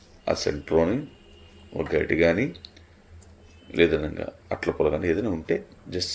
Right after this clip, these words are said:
సెంటర్లో పెట్టి అలాగే just షేక్ చేయాలి అంతే, లేదా కుదేయాలి అంతే, కుదేసుకోవడం అనమాట. బా, బా, బా, బ్రహ్మాండం ఉడికింది సార్. ఆ పులుసు చూస్తుంటే నాకు వెంటనే తినాలనిపిస్తుంది నాకు.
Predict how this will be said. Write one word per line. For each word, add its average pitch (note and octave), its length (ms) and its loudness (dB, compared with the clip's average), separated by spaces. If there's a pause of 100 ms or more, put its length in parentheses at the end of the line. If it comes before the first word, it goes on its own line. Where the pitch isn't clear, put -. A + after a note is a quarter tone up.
సెంటర్లో F#2 340 2
పెట్టి F2+ 240 2
అలాగే E2 160 8
just D#2 280 0
షేక్ - 360 2
చేయాలి C#2+ 160 4
అంతే, - 260 -4 (1000)
లేదా C#3 160 4
కుదేయాలి F2+ 460 8
అంతే, - 240 -2
కుదేసుకోవడం - 580 2
అనమాట. - 400 -16 (3000)
బా, - 60 0
బా, - 220 -6
బా, - 160 -6 (160)
బ్రహ్మాండం E2 420 4
ఉడికింది D#2+ 280 2
సార్. G2+ 260 6 (1400)
ఆ - 40 -6
పులుసు G2+ 420 -4
చూస్తుంటే F#2+ 300 4
నాకు E2 480 2 (200)
వెంటనే E2+ 220 2
తినాలనిపిస్తుంది E2+ 680 2
నాకు. C#2+ 200 -6